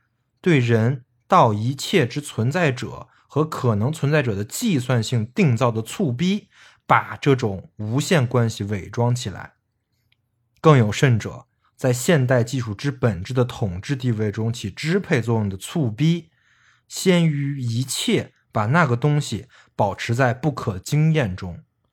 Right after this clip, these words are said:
而促逼的支配性暴力就是从这个东西中获得其天命的，那个东西其实就是本有啊。在我念过的另外一篇文章《诗人何为》中，海德格尔是这么说的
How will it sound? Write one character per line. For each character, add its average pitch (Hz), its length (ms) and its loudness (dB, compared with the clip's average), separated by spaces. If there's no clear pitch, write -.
而 135 200 0
促 190 300 -2
逼 165 180 0
的 160 100 4
支 190 300 -4
配 190 220 -2
性 151 200 -2
暴 147 300 4
力 107 300 -6
就 247 160 2
是 160 100 2
从 113 220 -2
这 127 100 0
个 110 120 -2
东 160 200 0
西 135 140 -4
中 110 260 -4
获 156 360 0
得 101 160 -4
其 101 180 -12
天 110 300 -6
命 107 260 -4
的， - 180 -18
那 165 120 2
个 127 80 2
东 175 320 4
西 143 200 -4
其 - 180 -8
实 117 160 -4
就 120 140 -2
是 110 160 -6
本 95 300 -6
有 117 160 -2
啊。 90 320 -14
在 175 160 2
我 123 100 6
念 180 160 2
过 165 80 4
的 170 80 4
另 240 160 0
外 196 140 2
一 110 60 -2
篇 98 200 -4
文 95 160 -6
章 98 220 -6
《诗 - 200 -6
人 143 160 0
何 120 220 -2
为》 120 180 0
中， 95 220 -8
海 98 160 -12
德 104 80 -4
格 131 120 -2
尔 101 100 0
是 107 100 -6
这 135 100 -6
么 110 120 -6
说 87 220 -12
的 87 140 -20